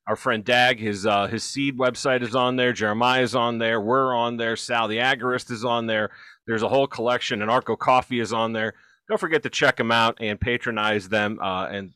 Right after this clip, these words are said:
huge shout out to Dag and Brandon for putting that together. Tremendous, and they have their own podcast. They may be on next week, too. We're working on that,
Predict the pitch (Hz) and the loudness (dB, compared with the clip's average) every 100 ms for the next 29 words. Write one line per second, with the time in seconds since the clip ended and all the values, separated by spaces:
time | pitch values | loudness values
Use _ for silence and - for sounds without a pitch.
0 | - - 165 - 131 110 104 98 - 95 | -14 -4 -2 -2 0 0 0 -2 -6 -6
1 | 107 101 101 92 87 90 101 98 95 87 | -2 0 0 -2 -8 -6 -4 -2 -4 -8
2 | 92 107 95 90 87 85 92 90 90 - | -10 -10 -10 -12 -14 -12 -10 -8 -10 -12
3 | _ _ _ - 120 127 123 117 123 120 | _ _ _ 0 4 6 6 2 0 0
4 | 117 113 104 101 95 - 101 92 104 92 | 2 0 0 0 -2 0 0 0 -2 -2
5 | - 107 107 131 143 127 123 117 110 117 | -2 -2 2 2 2 2 2 2 2 0
6 | - 110 110 - - 98 80 - - - | -2 -4 -4 -4 0 0 -2 -12 -20 -10
7 | 98 113 110 117 107 104 104 | 0 0 2 2 4 4 2